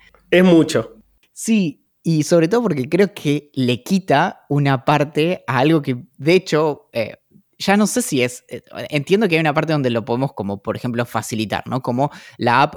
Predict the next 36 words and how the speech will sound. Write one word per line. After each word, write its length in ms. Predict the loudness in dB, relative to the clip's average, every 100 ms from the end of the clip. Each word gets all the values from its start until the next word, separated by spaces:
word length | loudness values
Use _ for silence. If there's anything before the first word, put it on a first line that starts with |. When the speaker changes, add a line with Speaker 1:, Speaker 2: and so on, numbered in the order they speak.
| -4
Speaker 2:
viene 480 | -2 0 0 -2 -6
a 80 | -8
solucionar 460 | -6 -6 -2 0
algo 180 | 2 0
que 120 | -4
quizás 300 | -10 -6 -6 -6 -4
padecíamos, 720 | -2 -2 -2 0 0 0 -6
como, 260 | -2 0 2
bueno, 260 | 0 -2
no 100 | -6
sé, 220 | -6 -6 -6 -20 _
conocer 580 | -4 -4 -2 -2 0 0
gente 600 | -2 -2 -2 0 -2 -2 -10 _ _ _
completamente 500 | -2 0 0 0 0
desvinculada 960 | 0 -2 -4 -2 0 2 2 0 -2 -8 -8
a, 440 | -6 -4 -6 -8 -8
a 100 | -6
nosotros. 480 | -4 -2 0 0 -2
Entonces, 420 | -4 -2 -4 -4
por 180 | -8 -6
ejemplo, 460 | -4 -2 0 0
en 100 | -2
vez 140 | -2 0
de, 220 | -2 -4
digamos, 320 | -8 -6 -8 -6
ir 160 | -4
a 20 |
un 140 | -2 0
bar 260 | 0 -2 -8
y 120 | -14
conocer 420 | -8 -8 -6 -4
a, 80 | -4
a 140 | -4
una 160 | -6 -6
persona 260 | -8 -8 -8
extraña 560 | -8 -6 -4 -4 -6